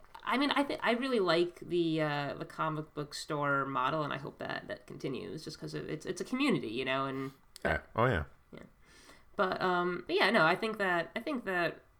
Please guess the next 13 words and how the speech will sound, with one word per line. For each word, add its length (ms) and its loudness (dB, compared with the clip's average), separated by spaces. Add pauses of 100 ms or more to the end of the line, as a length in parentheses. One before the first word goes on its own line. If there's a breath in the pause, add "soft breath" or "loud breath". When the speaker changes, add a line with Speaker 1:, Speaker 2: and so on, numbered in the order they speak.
(680)
Speaker 1:
as 140 0
long 240 4
as 140 2
they 260 2
keep 420 -8
the 120 -4
really 340 4
expensive 360 -2
issues 280 -2
to 140 -2
event 260 -2
books, 260 -2
I'm, 180 -8